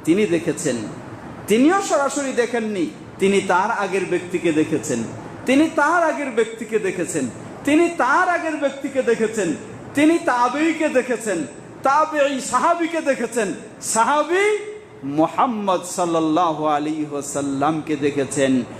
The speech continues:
এই নির্ভুল সূত্রে আজও আপনার কাছে পৌঁছে গেছে সহিহুল বুখারী, পৌঁছে গেছে সহিহ মুসলিম, পৌঁছে গেছে আবু দাউদের সহিহ হাদিস, নাসাইর সহিহ হাদিস, অন্যান্য আরও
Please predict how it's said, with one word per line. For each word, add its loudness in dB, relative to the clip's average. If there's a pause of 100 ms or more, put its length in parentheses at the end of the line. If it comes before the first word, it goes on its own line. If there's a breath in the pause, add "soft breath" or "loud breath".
(160 loud breath)
এই 6
নির্ভুল 2 (440)
সূত্রে 2 (180)
আজও 2
আপনার 0
কাছে -6 (100)
পৌঁছে 2
গেছে 0 (220)
সহিহুল 2
বুখারী, 0 (340)
পৌঁছে 2
গেছে 0
সহিহ -4
মুসলিম, 4 (360)
পৌঁছে 2
গেছে 2 (260)
আবু 2
দাউদের 2
সহিহ -2
হাদিস, -2 (380)
নাসাইর 2
সহিহ 0
হাদিস, 2 (160)
অন্যান্য 2
আরও 2